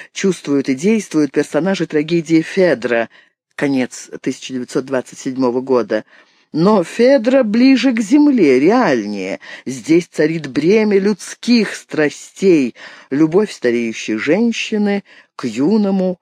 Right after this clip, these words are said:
пасынку, которому она противна, юношеские максимализмы и жестокости, интриги и раскаяние, не успевшей вкусить сладости жизни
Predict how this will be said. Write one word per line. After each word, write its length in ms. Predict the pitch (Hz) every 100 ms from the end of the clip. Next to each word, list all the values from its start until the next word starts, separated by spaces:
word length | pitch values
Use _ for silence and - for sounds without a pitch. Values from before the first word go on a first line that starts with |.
| _ _
пасынку, 880 | - 143 139 127 - 127 127 123 120 - -
которому 440 | - 131 131 127 131
она 260 | 127 143
противна, 1040 | 165 143 151 - - 131 135 117 117 123 123 - - -
юношеские 760 | 123 151 170 - - - - 156
максимализмы 1080 | 156 156 - 151 139 196 233 185 196 202 196 _ _ _ _ -
и 320 | 170 170 170
жестокости, 1400 | 123 120 151 - - - 151 156 - 135 120 - - 127 113 - - - -
интриги 960 | 190 196 180 160 160 226 226 170 220
и 100 | 180
раскаяние, 960 | 190 196 - - 208 202 185 175 165 170
не 140 | 170
успевшей 560 | 170 175 - 185 185 180
вкусить 480 | 180 - 175 185 175
сладости 640 | - 147 170 165 165 -
жизни 640 | 151 139 185 190 160 180